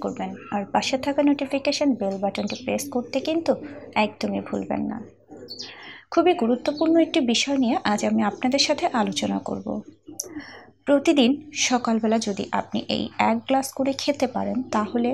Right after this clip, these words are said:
রাতে মিলনের সময় আপনার বউ আপনার বিছানা ছেড়ে উঠতে পারবে না। কথাটি শুনে হয়তো অবাক হচ্ছেন, এর জন্য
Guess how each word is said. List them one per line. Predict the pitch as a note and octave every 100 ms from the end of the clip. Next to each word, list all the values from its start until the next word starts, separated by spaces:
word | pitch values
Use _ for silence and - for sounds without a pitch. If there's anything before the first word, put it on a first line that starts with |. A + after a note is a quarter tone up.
| D3 - - -
রাতে | A3 G#3+ G3+ A#3
মিলনের | G#3+ G#3+ B3 C#4+ -
সময় | B3 G#3 -
আপনার | G#3 G#3 - A3+
বউ | G#3+ G#3+ C#4 -
আপনার | G#3 - G#3+ A3 A3 - -
বিছানা | G#3+ A3+ - C#4 C#4
ছেড়ে | B3 B3+ -
উঠতে | G#3+ - E4 - - -
পারবে | F#3 F3 F#3
না। | G3 G3+ - - - _ - _ - - - - -
কথাটি | B3 A#3 C4+ D4+
শুনে | - C4 C4+
হয়তো | C#4 C#4 A3
অবাক | F#3+ G#3
হচ্ছেন, | - G3+ - - - - - - -
এর | C4+ D4 -
জন্য | F4